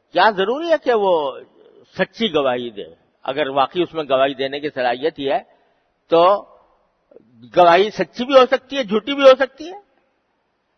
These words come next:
گواہ سچ بھی بول سکتا ہے، جھوٹ بھی بول سکتا ہے۔ تو اللہ تعالیٰ فرماتے ہیں، بِأَنَّ رَبَّكَ أَوْحَى لَهَا، یہ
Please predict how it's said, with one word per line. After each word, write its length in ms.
گواہ 320
سچ 260
بھی 140
بول 220
سکتا 340
ہے، 60
جھوٹ 220
بھی 140
بول 180
سکتا 340
ہے۔ 160
تو 100
اللہ 240
تعالیٰ 240
فرماتے 360
ہیں، 60
بِأَنَّ 500
رَبَّكَ 460
أَوْحَى 400
لَهَا، 580
یہ 200